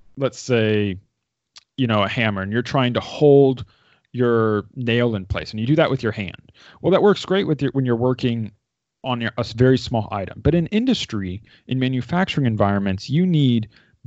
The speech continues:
big pieces of equipment, and you need very precise pieces of equipment. They need to be built to the, like, to the half millimeter or something like that.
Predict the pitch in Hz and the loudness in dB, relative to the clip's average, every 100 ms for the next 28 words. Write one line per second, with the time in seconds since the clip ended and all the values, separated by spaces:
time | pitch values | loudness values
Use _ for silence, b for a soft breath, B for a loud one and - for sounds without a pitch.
0 | 110 110 180 220 180 - 180 165 165 165 | -16 0 4 4 4 2 0 -2 -4 -6
1 | - 139 107 98 113 - - 127 143 151 | 0 0 0 -6 -8 -12 -2 0 2 0
2 | 127 135 165 180 - 143 - 131 143 - | 0 2 2 0 -2 -4 -6 -4 -4 -4
3 | 123 113 104 95 104 82 87 123 156 160 | -4 -4 -6 -4 -6 -6 -6 -2 0 0
4 | 143 123 101 139 160 - - 117 104 - | 2 0 2 2 2 -2 -2 0 0 -2
5 | 127 107 107 - _ - 120 107 95 90 | 0 0 0 -10 _ -6 0 2 2 -4
6 | _ - 117 147 156 - 117 123 110 92 | _ -16 -6 -4 -4 -2 0 2 2 -2
7 | 80 69 - 101 98 92 85 - 67 | -8 -10 -10 -10 -8 -10 -10 -10 -12